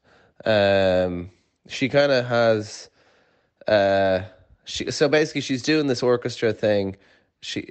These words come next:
she's recording a live piece. She's doing it in the Philharmonic,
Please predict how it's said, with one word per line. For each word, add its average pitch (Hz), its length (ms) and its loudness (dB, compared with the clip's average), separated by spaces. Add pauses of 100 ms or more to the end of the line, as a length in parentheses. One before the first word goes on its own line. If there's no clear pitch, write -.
she's 117 280 -8
recording 120 440 0
a 104 60 0
live 98 760 2 (1200)
piece. - 640 -8 (520)
She's 110 400 -8
doing 110 420 0
it 104 100 2
in 104 140 0
the 101 60 -4
Philharmonic, 104 920 0